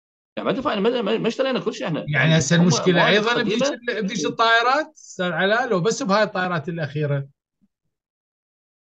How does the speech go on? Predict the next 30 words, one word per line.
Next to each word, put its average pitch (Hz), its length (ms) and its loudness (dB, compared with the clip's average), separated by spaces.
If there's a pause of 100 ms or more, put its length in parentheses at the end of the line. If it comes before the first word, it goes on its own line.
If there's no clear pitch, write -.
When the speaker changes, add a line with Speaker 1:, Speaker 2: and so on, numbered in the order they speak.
(120)
Speaker 1:
لا، 202 160 -2
لا، 240 80 -2
بس 247 180 -2
بهاي 262 160 0
الطائرة، 135 360 -4
لا، 143 180 -6
لا، 208 80 -6
بس 214 180 -10
بهاي 127 100 -6
الطائرة. 120 200 -2
بس 147 160 -4
عندك 165 260 -4
ال-، 160 220 -4 (240)
الماكس، 220 480 -2
الماكس 233 340 -6
يعني 151 220 -4
مفروض 233 560 -4
يعني 139 260 -8
كدائرة 185 420 -6
فنية، 143 440 -6 (520)
الشركات 180 440 -2
كلها 240 160 -2
العالمية 165 460 -4
كلها، 247 240 -4
كلها، 233 340 -4 (360)
آه، 127 160 -6 (360)
تتخوف 254 460 -2
بأن 277 300 -4
تجي 262 100 0
تشتريها. 143 640 -2